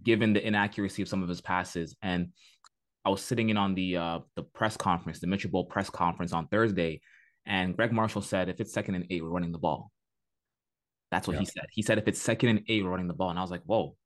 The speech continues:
Speaker 1: second and eight, you're running the ball, okay." I wanna know what was the confidence in Evan Hillock yesterday, just given the inaccuracy of some of his passes. Uh, 'cause, because I agree with you, right?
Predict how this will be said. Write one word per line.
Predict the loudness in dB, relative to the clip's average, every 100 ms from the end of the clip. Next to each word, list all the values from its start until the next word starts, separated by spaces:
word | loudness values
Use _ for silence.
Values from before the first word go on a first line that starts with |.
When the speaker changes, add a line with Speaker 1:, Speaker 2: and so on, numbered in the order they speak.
| _
Speaker 1:
second | -12 -10 -6
and | -4
eight, | -2
you're |
running | -2 -2
the | -2
ball, | -4 -4 -4
okay." | -6 -6 -6 -10 _ _ _ _ -20 _
I | 2
wanna | 4 4
know | 4
what | 4 4 2
was | 0
the | -2
confidence | -2 -2 -2 -4 -8 -8
in | -10
Evan | -6 -4
Hillock | 0 2 0 0
yesterday, | -2 -2 -4 -2 -4 _ _ _ _
just | -4 0
given | 4 6 6
the |
inaccuracy | 6 2 0 -2 -2
of |
some | -2 -4
of |
his | -6
passes. | -4 -2 -2 -10 -16 _
Uh, | -14 0
'cause, | 2
because | 4 6
I | 4
agree | 6 6
with | 6 4
you, | -4 -8 _
right? | -2 -2